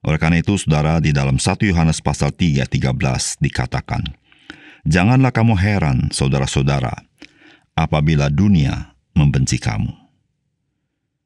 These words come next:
Saudara, berapa banyak orang Kristen sampai hari ini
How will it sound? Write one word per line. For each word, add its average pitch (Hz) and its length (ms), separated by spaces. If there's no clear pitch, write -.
Saudara, 120 240
berapa 92 320
banyak 87 320
orang 76 240
Kristen 69 480
sampai 69 260
hari 65 320
ini 69 380